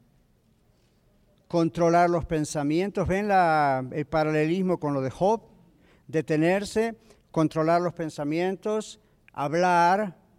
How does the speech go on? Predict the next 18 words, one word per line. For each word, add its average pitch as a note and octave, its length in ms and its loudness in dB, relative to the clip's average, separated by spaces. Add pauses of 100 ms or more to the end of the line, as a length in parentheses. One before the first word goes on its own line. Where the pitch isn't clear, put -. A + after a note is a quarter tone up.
(400)
pausar. F3+ 840 0 (1400)
¿Ok? F#3 340 -4 (460)
El D3+ 160 -4
hablar E3+ 320 2
no F#3 120 -2
es - 180 -4
de D3+ 100 -4
hablar, F3+ 300 2
sino D3+ 420 -6
el C3+ 340 -8
estar D#3 320 -6
qui-, G3 220 -8
dejar D#3+ 260 -6
de E3 80 -2
hablar G3+ 240 -2
es E3 100 -4
la D3+ 100 -4
idea. A#2+ 320 -8